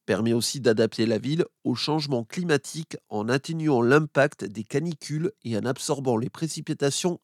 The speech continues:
intenses. Végétaliser, c'est sanctuariser les arbres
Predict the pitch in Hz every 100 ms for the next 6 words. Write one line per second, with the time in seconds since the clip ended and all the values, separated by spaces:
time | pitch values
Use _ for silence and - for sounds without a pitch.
0 | - 175 170 110 78 - - _ - 104
1 | 143 175 180 170 156 156 151 170 202 _
2 | - 117 110 170 170 - 160 160 143 139
3 | 123 110 127 131 151